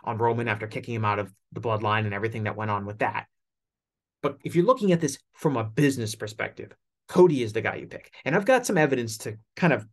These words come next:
hammer this home to people who maybe aren't paying attention and don't understand this. So let's start first with ratings. Ratings are really messy and there's a lot of noise in them, but I'm gonna go over them briefly here.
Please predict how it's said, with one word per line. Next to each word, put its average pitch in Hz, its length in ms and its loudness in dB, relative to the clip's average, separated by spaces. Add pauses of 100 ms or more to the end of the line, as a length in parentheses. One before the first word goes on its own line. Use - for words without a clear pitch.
(140)
hammer 165 340 4
this 120 180 -4
home 107 420 -4
to 110 60 -8
people 131 300 -4
who 127 100 -6
maybe 127 220 0
aren't 131 220 -4
paying 113 180 -6
attention 107 420 -8
and 101 80 -8
don't 107 180 -4
understand 92 420 -10
this. - 260 -16 (960)
So 131 380 4 (1600)
let's 240 180 4
start 190 240 2
first 185 240 2
with - 140 0
ratings. 113 400 0
Ratings 202 340 0
are 160 100 2
really 135 220 -6
messy 110 540 -6
and 113 100 -6
there's 107 140 -4
a 107 40 -6
lot 101 140 -2
of 98 80 -8
noise 95 240 -6
in 95 60 -10
them, 87 160 -10
but 107 80 -4
I'm 120 100 -6
gonna 127 160 -4
go 117 140 2
over 104 160 0
them 92 160 -8
briefly 87 340 -12
here. - 260 -10